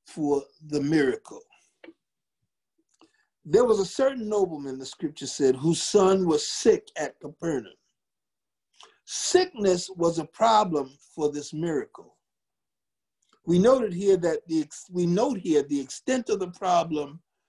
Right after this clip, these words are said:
the experiencing of the problem, and the effect of the problem. The extent of the problem is this. The son of the nobleman was sick.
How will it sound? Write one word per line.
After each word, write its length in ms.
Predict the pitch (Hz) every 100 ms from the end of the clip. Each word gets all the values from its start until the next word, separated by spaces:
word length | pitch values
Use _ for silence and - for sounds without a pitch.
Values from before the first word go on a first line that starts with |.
| _ _ -
the 100 | 135
experiencing 1120 | 123 - - - - 233 247 240 226 240 220
of 140 | 196
the 80 | 185
problem, 500 | 180 202 190 185 180 170
and 160 | 160
the 100 | 147
effect 560 | 139 - - 165 - - -
of 180 | 143 117
the 120 | 113
problem. 540 | - - 104 - _ _ _ _ _ _ _ _ _ _ _ _ _ _ _ _ _ _ _ -
The 120 | 330
extent 500 | 330 - - 349 330
of 140 | 220 175
the 100 | 160
problem 540 | - 147 139 143 143
is 200 | 131 120
this. 520 | 120 104 - - - _ _ _ _ _ _ _ _ _
The 140 | 156
son 540 | 156 - - 294 302 294
of 160 | 233
the 80 | 185
nobleman 920 | 175 175 214 208 196 190 185 180 180 -
was 260 | 151 139 -
sick. 380 | - - 92